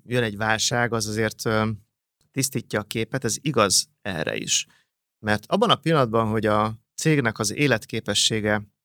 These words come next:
veszélybe kerül, a legtöbb vállalkozóból előhozza a rejtett tartalékot. És hogyha megnézed, hogy a, amikor beütött a covid, akkor milyen csodák, vállalkozói csodák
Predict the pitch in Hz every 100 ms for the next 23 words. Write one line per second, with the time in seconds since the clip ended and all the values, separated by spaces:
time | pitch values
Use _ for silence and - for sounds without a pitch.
0 | _ _ 147 160 123 101 101 87 85 127
1 | 208 - _ _ _ 127 196 - 113 113
2 | 160 143 - 113 120 113 - _ _ _
3 | _ 117 117 113 - - 135 107 95 107
4 | 101 - 110 127 156 - _ _ _ -
5 | 117 131 120 113 - 110 - - - -
6 | - - _ _ _ _ _ _ _ _
7 | _ _ 120 - 120 170 240 139 131 120
8 | 110 _ _ _ - - 127 - 123 190
9 | 117 - 113 131 107 82 - _ _ _
10 | _ _ _ _ 110 - - 113 113 _
11 | _ 147 170 110 - _ 151 123 107 -
12 | 143 123 120 107 - 107 95